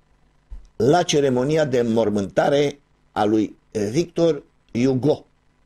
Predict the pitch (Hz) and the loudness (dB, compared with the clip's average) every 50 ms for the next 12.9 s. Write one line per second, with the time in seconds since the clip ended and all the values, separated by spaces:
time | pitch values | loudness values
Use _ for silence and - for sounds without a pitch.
0 | _ _ _ _ _ _ - 131 120 113 139 156 143 123 - 131 123 117 117 117 | _ _ _ _ _ _ -2 0 0 2 0 0 -2 -2 -2 -2 -2 0 0 -2
1 | 110 - - 117 104 - - - - - 139 147 151 147 151 151 160 156 147 160 | -2 -2 -6 -8 -10 -12 -14 -8 -4 -2 0 0 0 0 -2 -2 -2 -2 -2 -4
2 | - - 113 110 - 120 120 131 123 - - - 117 127 - - 175 165 156 143 | -4 -4 -6 -4 -2 -2 -2 -2 -2 -4 -6 -8 -10 -8 -4 -2 0 0 0 0
3 | 135 165 185 175 147 - - 123 131 127 120 110 104 - - 175 190 185 - - | 0 0 0 0 0 0 -2 -2 -2 -4 -6 -8 -10 -10 -8 -6 -6 -6 -6 -8
4 | - _ _ _ _ - 127 120 120 127 123 147 185 185 165 156 131 117 107 - | -12 _ _ _ _ -12 -10 -6 -4 -4 -2 -2 -2 -2 -2 -4 -6 -8 -10 -12
5 | - - 113 110 104 - - 185 - 120 113 131 139 123 - - - - _ 120 | -14 -14 -14 -14 -6 -4 -2 -2 -2 -2 0 0 -2 -2 -4 -8 -16 -18 _ -8
6 | 123 117 113 - 156 170 165 - - 110 104 - - 170 196 175 156 151 131 - | -8 -8 -6 -6 -6 -6 -6 -6 -8 -10 -10 -8 -8 -6 -6 -6 -6 -6 -10 -10
7 | - _ _ _ _ _ 147 151 139 - 147 147 165 165 156 147 131 113 110 107 | -12 _ _ _ _ _ -4 -4 -2 -2 -4 -4 -4 -2 -2 -2 -2 -4 -6 -8
8 | 101 107 151 180 180 170 - - _ _ _ _ _ _ _ _ _ _ _ _ | -8 -4 -2 -2 -2 -2 -4 -8 _ _ _ _ _ _ _ _ _ _ _ _
9 | _ _ - 131 147 165 175 180 180 147 - - - _ _ _ _ _ - 139 | _ _ -8 -4 -2 0 0 0 0 -2 -6 -12 -20 _ _ _ _ _ -10 -8
10 | 156 160 160 151 131 127 170 185 175 151 123 101 - - - _ _ _ _ _ | -6 -6 -6 -6 -2 0 0 0 0 -2 -6 -10 -14 -18 -20 _ _ _ _ _
11 | - 110 117 120 107 117 127 123 104 87 - _ _ _ _ _ _ _ - 143 | -10 -8 -8 -8 -8 -6 -6 -6 -6 -8 -14 _ _ _ _ _ _ _ -12 -10
12 | 147 - 170 147 127 135 135 127 151 143 143 165 165 165 156 127 - | -6 -4 -4 -4 -2 -4 -4 -4 -6 -6 -2 0 0 0 0 -2 -6